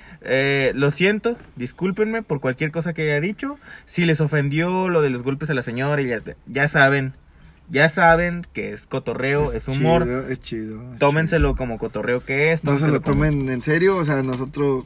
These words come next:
Speaker 1: No pensamos así, claro que no. O sea,
Speaker 2: No,
Speaker 1: yo tengo
Speaker 2: no.
Speaker 1: mi mamá y a mi hermana y no me gustaría que algún pendejo les pegara por no tener una
Speaker 2: Exactamente.
Speaker 1: coca fría.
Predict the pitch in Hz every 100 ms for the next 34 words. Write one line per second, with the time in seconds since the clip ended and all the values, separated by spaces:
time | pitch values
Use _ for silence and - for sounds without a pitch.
0 | - 156 165 180 175 170 170 160 143 135
1 | 135 143 131 113 110 135 131 123 117 143
2 | 147 120 117 135 143 117 117 127 139 120
3 | 123 120 107 101 113 107 107 117 113 101
4 | 110 101 107 104 104 107 107 101 98 117
5 | 117 135 135 123 123 113 131 175 208 139